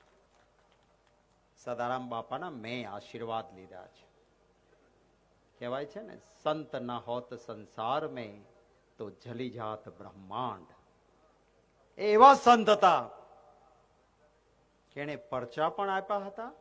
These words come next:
અને ગમે એવો વ્યસની હોય ને, એને વ્યસન છોડાવવાનું ઉત્તમ કામ પણ સદારામ બાપાએ કર્યું.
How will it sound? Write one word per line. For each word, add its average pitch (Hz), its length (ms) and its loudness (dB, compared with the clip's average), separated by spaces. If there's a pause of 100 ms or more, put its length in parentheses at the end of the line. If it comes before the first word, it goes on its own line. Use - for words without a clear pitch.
(1080)
અને 151 240 -6
ગમે 147 480 -6
એવો 196 240 -2
વ્યસની 143 640 -6
હોય 170 260 -2
ને, 185 160 -8
એને 147 220 -6
વ્યસન 135 520 -6
છોડાવવાનું 143 760 -4
ઉત્તમ 120 400 -10
કામ 123 400 -4
પણ 101 160 -12
સદારામ 95 560 -14
બાપાએ 85 300 -20
કર્યું. - 400 -20